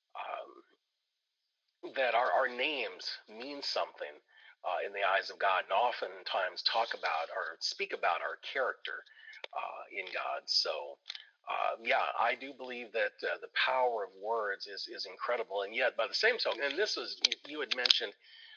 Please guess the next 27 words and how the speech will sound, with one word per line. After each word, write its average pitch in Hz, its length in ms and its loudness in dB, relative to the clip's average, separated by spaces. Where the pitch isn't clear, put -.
uh, 98 200 2
to 104 80 -12
give 117 140 -4
an 107 80 -2
example 98 720 -4
of, 87 240 0
uh, 85 240 -2
the 107 80 -8
negative 143 380 0
power 82 320 0
of - 100 -20
words, - 380 -12
that, 82 480 2
uh, 76 400 0
apparently, 90 540 2
uh, 85 300 0
Adolf 131 340 2
Hitler, 78 460 -2
uh, - 260 -10
whenever 110 460 -4
he 113 280 -8
was, 82 580 -4
um, - 560 -4
oh, - 120 -14
trying 110 380 2
to - 140 4
recruit, - 600 0